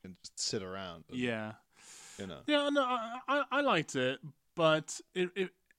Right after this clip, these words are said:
Speaker 2: it, it, to me, it felt like also the closest to a Hitman movie, even though there've been two Hitman movies. It was, it was very Hitman-y.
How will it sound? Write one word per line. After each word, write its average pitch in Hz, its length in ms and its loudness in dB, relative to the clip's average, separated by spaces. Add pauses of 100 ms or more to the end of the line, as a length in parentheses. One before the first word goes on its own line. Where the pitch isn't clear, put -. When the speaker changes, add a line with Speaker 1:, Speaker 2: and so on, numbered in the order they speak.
(220)
Speaker 2:
it, 208 120 2 (200)
it, 208 140 -6
to 226 100 0
me, 226 140 4
it 240 60 4
felt 214 260 4
like 175 120 2
also 170 240 -2
the 147 80 -2
closest 156 460 -2
to 151 80 2
a 139 80 2
Hitman 147 300 -2
movie, 110 280 -4
even 123 200 -4
though 139 100 2
there've 123 260 -2
been 135 280 0
two 127 180 -4
Hitman 123 300 -8
movies. 104 600 -12 (500)
It 127 140 -6
was, 127 420 -2 (120)
it - 20 -6
was 139 80 -4
very 139 220 2
Hitman-y. 113 580 -12